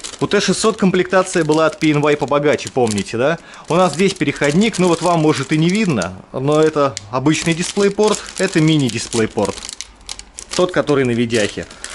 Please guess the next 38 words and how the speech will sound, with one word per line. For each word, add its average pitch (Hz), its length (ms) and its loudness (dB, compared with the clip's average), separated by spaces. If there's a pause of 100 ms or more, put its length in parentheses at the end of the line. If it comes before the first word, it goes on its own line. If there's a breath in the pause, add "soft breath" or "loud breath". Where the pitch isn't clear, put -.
(100)
И 196 60 2
ещё 214 340 2
один 165 300 2
точно 135 340 -2
такой 110 380 0
же. 87 120 -8 (1160 loud breath)
То 226 100 0
есть, 185 120 0
грубо 180 240 2
говоря, 165 300 4
два 170 240 2
монитора 156 480 2
со - 160 -16
стандартным 139 600 -2
дисплей-портом 139 840 0
вы 165 180 0
подключите 156 840 -2
из - 160 -6
коробки, 202 460 0
не 135 160 0
покупая 156 460 0
дополнительных 139 640 0
проводов 165 640 2
или 170 180 2
каких-то 139 460 -2
переходников. 120 760 0 (840)
Кому 185 280 2
интересно, 180 420 0
порт-номер 143 480 0
переходника 143 600 -2
семьсот 127 340 0
три 151 140 2
двести 117 260 0
шестнадцать 139 560 -2
тире 139 320 0
ноль 117 220 0
ноль 120 280 2
один. 98 400 -2